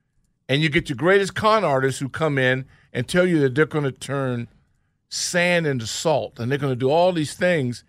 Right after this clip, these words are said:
and it's gonna take 'em <laughs> enough time for them to m-, generate their own generational wealth. I find it interesting. I'm never surprised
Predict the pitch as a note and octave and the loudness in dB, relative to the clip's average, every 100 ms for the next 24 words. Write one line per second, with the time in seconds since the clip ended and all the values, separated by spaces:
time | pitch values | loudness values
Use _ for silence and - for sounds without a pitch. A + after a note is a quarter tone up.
0 | _ _ - C3 C3 D#3+ C#3+ - G3 A3+ | _ _ -4 -4 -2 -4 -4 -4 -2 0
1 | F#3+ E3 _ _ _ - C4+ F#3+ G#3+ A3 | 0 -2 _ _ _ 2 4 4 4 2
2 | - G#3 F#3 E3+ D#3 - - - _ - | 2 2 4 4 2 -4 -20 -20 _ -8
3 | D#3 D#3+ E3+ E3+ E3 - C#3+ C3+ B2 - | -2 2 4 4 0 -2 0 2 -2 -6
4 | _ _ _ _ B2+ C#3+ - B2+ D#3+ F3 | _ _ _ _ -8 -8 -10 0 2 4
5 | E3 C#3+ D3 D#3 D#3 D3 - _ _ _ | 4 4 2 4 2 0 -8 _ _ _
6 | _ _ - A#2 C#3 B2+ A2+ A#2 G#2+ B2 | _ _ -6 0 2 2 0 -2 2 4
7 | A2 F2+ _ _ D3 F#3 G#3 G3+ E3+ E3 | 2 0 _ _ 0 2 2 2 2 -2
8 | F3 C#3+ B2+ C3 B2 C#3 F3+ F3 - E3+ | -4 -6 -2 0 0 2 2 0 -8 -10
9 | - F3 C#3 B2 A2 - | 0 4 6 4 0 -6